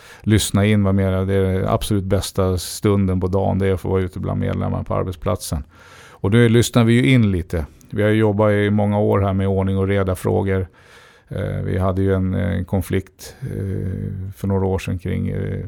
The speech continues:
införandet av ett huvudentreprenörsansvar.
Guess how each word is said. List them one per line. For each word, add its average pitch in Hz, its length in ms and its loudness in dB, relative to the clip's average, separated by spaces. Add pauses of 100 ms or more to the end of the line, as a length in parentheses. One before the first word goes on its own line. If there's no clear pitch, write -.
införandet 98 640 -2
av 98 240 -6
ett - 180 -12
huvudentreprenörsansvar. 92 1300 -4